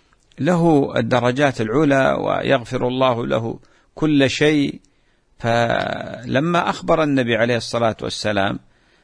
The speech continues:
آه، بدد النبي عليه الصلاة والسلام تعجبه ويعني أزاح استغرابه، قال: "مما تعجب؟ أليس قد صلى بعدهما كذا وكذا صلاة؟"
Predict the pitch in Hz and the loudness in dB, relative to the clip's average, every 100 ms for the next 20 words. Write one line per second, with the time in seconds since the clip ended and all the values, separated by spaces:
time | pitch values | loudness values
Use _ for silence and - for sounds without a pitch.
0 | _ - 110 117 117 185 180 180 156 147 | _ -4 -2 0 0 0 0 0 0 2
1 | 139 123 110 123 120 - 120 120 - 131 | 2 2 2 2 0 -2 0 0 -2 -4
2 | - 117 110 - 110 123 113 113 113 110 | -2 0 0 0 0 0 -2 0 0 0
3 | - - - _ - 117 113 110 110 - | -6 -12 -12 _ 0 2 4 4 2 -2
4 | 50 - - 127 110 110 117 120 131 147 | -4 -8 -6 -4 -2 -4 0 0 2 0
5 | 123 117 - 117 123 127 110 113 - _ | 0 -4 -2 0 4 4 4 0 -4 _
6 | - - - _ 123 139 151 196 190 190 | -20 -20 -20 _ 0 2 0 0 0 0
7 | 156 127 127 135 - _ - - - 135 | 0 0 0 -4 -8 _ -20 -16 -2 2
8 | 151 190 - 180 - 127 - 156 170 147 | 4 2 2 0 0 -4 0 0 2 0
9 | 120 123 113 135 151 147 127 113 131 135 | 2 0 0 0 0 2 0 0 -2 2
10 | 131 120 120 123 110 107 - 87 90 135 | 2 2 2 2 2 2 0 0 0 0